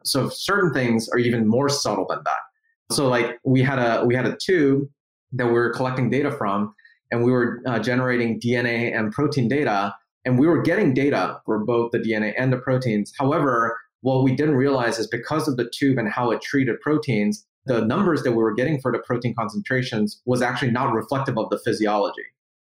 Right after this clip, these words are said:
It was reflective of the physiology that has gone through a chemical change in the tube that we were reading out. So it, it wasn't that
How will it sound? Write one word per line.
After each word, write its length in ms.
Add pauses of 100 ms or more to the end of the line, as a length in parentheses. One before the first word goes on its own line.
(200)
It 80
was 500
reflective 480
of 120
the 100
physiology 760
that 120
has 160
gone 300
through 180
a 100
chemical 420
change 360
in 100
the 100
tube 540
that 140
we 80
were 160
reading 260
out. 200
So 320 (480)
it, 180
it 80
wasn't 320
that 280